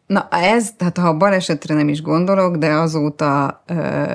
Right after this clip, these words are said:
minden egyes alkalommal, tehát eleve nem szeretem az autópályákat azóta, vagy az autóutakat,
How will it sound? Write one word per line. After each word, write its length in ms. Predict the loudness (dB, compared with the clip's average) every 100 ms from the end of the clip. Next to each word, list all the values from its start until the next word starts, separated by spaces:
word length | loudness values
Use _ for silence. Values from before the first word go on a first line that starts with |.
| -4
minden 400 | -2 2 2 0
egyes 340 | -2 -4 -6 -4
alkalommal, 640 | -4 -4 -4 -2 -4 -4
tehát 320 | -6 -6 -4
eleve 260 | -2 0 0
nem 160 | 0
szeretem 400 | -2 -4 -6 -6
az 80 | -6
autópályákat 880 | -6 -6 -8 -6 -4 -4 -4 -8 -8
azóta, 400 | -6 -6 -6 -6
vagy 160 | -6
az 120 | -6 -6
autóutakat, 920 | -6 -4 -4 -4 -6 -4 -4 -4